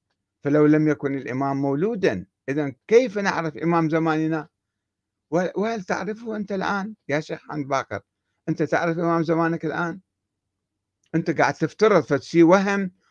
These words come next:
وتفترض أنه هذا موجود. المهم يقول:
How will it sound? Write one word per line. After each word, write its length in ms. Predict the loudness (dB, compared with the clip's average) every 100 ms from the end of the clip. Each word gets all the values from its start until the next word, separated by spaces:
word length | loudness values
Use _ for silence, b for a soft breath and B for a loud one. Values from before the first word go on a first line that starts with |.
| _ _
وتفترض 720 | 2 2 -2 -4 0 2 2
أنه 320 | -2 -2 -2
هذا 120 | 0
موجود. 460 | -2 -4 -6 -8 -10 _ -14
المهم 540 | -6 -4 0 0 -2 -8 _ _ _ _
يقول: 400 | -4 0 4 2